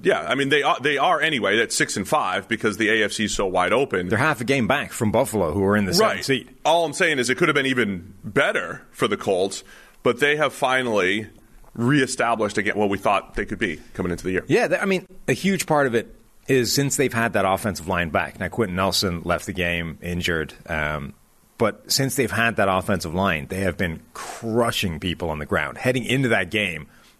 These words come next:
Speaker 1: they were averaging seven and a half yards per carry in the last couple of games, four yards per carry before contact, which is, like, two yards more than anybody else. Um, they're a completely different team when they have their offensive line there. And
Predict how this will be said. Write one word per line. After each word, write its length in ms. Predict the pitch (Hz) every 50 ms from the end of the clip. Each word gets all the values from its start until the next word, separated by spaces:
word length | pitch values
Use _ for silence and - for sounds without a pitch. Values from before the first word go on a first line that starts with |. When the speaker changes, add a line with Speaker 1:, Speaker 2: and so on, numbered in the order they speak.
| _ _ -
Speaker 1:
they 120 | 107 104
were 100 | 101 101
averaging 480 | 98 95 95 92 92 73 87 90 82 78
seven 400 | - - 117 101 101 92 107 101
and 80 | 95
a 40 | 87
half 220 | 92 98 92 90 -
yards 260 | 104 92 90 85 -
per 60 | -
carry 360 | - - 104 95 87 85 82 80
in 60 | 80
the 80 | 80
last 220 | 80 82 80 76 -
couple 200 | - 87 - 82
of 60 | 69
games, 280 | 87 80 76 71 71 -
four 380 | - - - 135 131 139 131
yards 320 | 120 110 104 101 98 90 -
per 80 | 107
carry 260 | - 104 101 98 92
before 520 | 87 95 110 95 - - - 123 117 113 92
contact, 720 | - 113 117 117 110 101 - 101 71 58 55 - - - - - - - -
which 160 | - 110 - 101
is, 120 | 95 95
like, 200 | 107 95 90 -
two 140 | - 147 143
yards 340 | 120 117 110 104 101 90 98
more 140 | 113 107
than 80 | 98 101
anybody 340 | 101 104 92 92 90 92 98
else. 320 | 107 85 69 - - - - - - - - - - - - -
Um, 500 | 104 101 101 104 104 98 95 92 87 85 92 -
they're 120 | 131 135
a 60 | 123
completely 640 | - 143 127 104 - - - 151 170 175 - - 123 107
different 320 | 120 120 - 110 98 87
team 360 | - 139 139 110 80 67 - - - - - - - -
when 160 | 107 113 110
they 80 | 110 98
have 220 | 104 107 101 85
their 100 | 98 101
offensive 420 | 98 95 90 - 101 90 82 85 92
line 300 | 104 107 110 107 95 82
there. 240 | 73 67 65 - - - - -
And 460 | 147 165 170 160 131 113 107 101